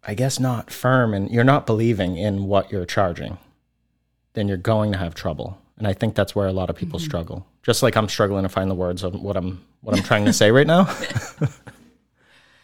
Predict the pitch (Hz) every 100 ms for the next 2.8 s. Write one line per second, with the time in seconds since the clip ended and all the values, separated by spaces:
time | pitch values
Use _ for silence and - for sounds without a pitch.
0 | - 143 156 170 156 - 151 147 110 175
1 | 135 - 113 - 151 - 120 143 110 101
2 | 113 107 110 117 117 120 113